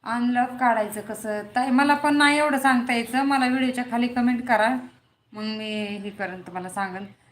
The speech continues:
ते कॉल चालू असल्या मग जमतं मला सांगायला, तेव्हा सांगितलं असतं, पण आता लाईव्हला कसं सांगू ना?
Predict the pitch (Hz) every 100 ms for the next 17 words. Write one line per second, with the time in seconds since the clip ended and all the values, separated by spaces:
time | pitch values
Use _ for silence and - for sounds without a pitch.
0 | _ 269 269 247 254 247 - _ - 302
1 | 320 320 302 285 269 269 254 254 247 262
2 | 240 240 220 202 214 208 185 175 175 -
3 | 185 190 190 208 202 196 190 - 185 185
4 | 208 208 _ _ _ _ _ 240 240 254
5 | 262 247 247 240 240 226 196 196 202